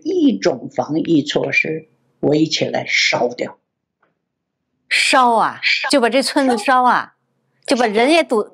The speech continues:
Speaker 2: 人也堵在里面烧掉？
Speaker 1: 那你怎么办呢？因为他们有传染病啊，那传染到别的地方不是成了瘟疫了吗？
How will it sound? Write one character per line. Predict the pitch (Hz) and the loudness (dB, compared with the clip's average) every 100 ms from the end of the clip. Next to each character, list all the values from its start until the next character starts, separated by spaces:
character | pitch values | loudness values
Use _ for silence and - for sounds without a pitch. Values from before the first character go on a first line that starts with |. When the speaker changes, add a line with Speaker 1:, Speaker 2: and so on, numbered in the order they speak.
| - | -2
Speaker 2:
人 | 247 247 349 | 2 4 2
也 | 349 | 0
堵 | 190 | 0
在 | 208 | 0
里 | 233 | 0
面 | 170 - | -2 -2
烧 | - 220 | 0 0
掉？ | 226 190 131 - _ _ _ _ _ _ _ _ _ | 2 0 -2 -8 _ _ _ _ _ _ _ _ _
Speaker 1:
那 | 262 415 415 | -2 0 2
你 | 359 | 4
怎 | 339 | 4
么 | 269 | 4
办 | 269 262 | 4 4
呢？ | 247 - _ _ _ _ _ | 0 -4 _ _ _ _ _
因 | 359 403 | 0 4
为 | 381 | 4
他 | 302 339 | 4 4
们 | 320 | 2
有 | 226 | 2
传 | 202 262 | 0 0
染 | 311 254 | 0 0
病 | 311 285 | 2 2
啊， | 233 214 _ _ _ _ _ _ _ _ - | 0 -2 _ _ _ _ _ _ _ _ -4
那 | 277 | -2
传 | - 277 | 0 0
染 | 262 247 | 2 0
到 | 247 | 2
别 | 240 | 2
的 | 247 247 | 2 0
地 | 247 | 2
方 | 233 226 | 2 2
不 | 233 | 2
是 | 226 | 2
成 | 220 220 | 0 0
了 | 233 | 0
瘟 | 233 | 2
疫 | 240 240 220 | 2 2 2
了 | 202 | 2
吗？ | 196 185 - | 2 2 -2